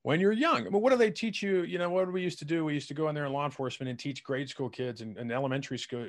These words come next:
school, school kids about drugs, right? Stay away. Okay, okay, because you get 'em when they're young. We could do the same thing better than we're doing with young officers and saying, "These are the effects. This is what's gonna happen."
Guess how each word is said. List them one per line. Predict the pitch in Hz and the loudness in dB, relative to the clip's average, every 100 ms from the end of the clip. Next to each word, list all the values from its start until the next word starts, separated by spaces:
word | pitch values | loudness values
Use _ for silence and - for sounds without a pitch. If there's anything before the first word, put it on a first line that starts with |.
| 92 | -8
school, | 127 117 104 | -8 -8 -8
school | 104 - 123 | -12 -6 -6
kids | 107 123 | -6 -6
about | 113 131 | -2 0
drugs, | 135 233 233 - | 4 4 4 -2
right? | 107 196 _ _ _ _ _ _ _ _ _ | -2 -4 _ _ _ _ _ _ _ _ _
Stay | - | 0
away. | 175 165 | 2 2
Okay, | 160 175 170 | 0 0 0
okay, | 175 196 262 254 | -2 2 2 2
because | 117 113 127 | -2 -2 -2
you | 135 | -2
get | 110 151 | 0 2
'em | 131 | 2
when | 131 | 0
they're | 147 | 0
young. | 196 277 220 | 0 -2 -4
We | 127 | -2
could | 156 | 2
do | 156 | 2
the | 139 | 2
same | - 220 254 | 0 0 0
thing | - 127 120 120 120 | 0 -2 -2 -6 -8
better | 107 143 160 170 | -2 2 4 4
than | 147 139 | 0 0
we're | 127 | -2
doing | 127 143 123 | -2 -2 -2
with | 117 | -4
young | 113 113 107 | -4 -6 -6
officers | 98 - - - - _ - - - - | -8 -8 -14 -16 -20 _ -20 -20 -20 -10
and | 113 | -2
saying, | 139 123 | 0 0
"These | 113 196 170 | 2 0 2
are | |
the | 160 | 2
effects. | 120 139 123 101 - | 2 2 2 0 -4
This | 151 147 | -4 -4
is | 147 | -4
what's | 135 131 | -2 -2
gonna | 135 117 | -4 -4
happen." | 104 107 104 98 | -6 -6 -6 -8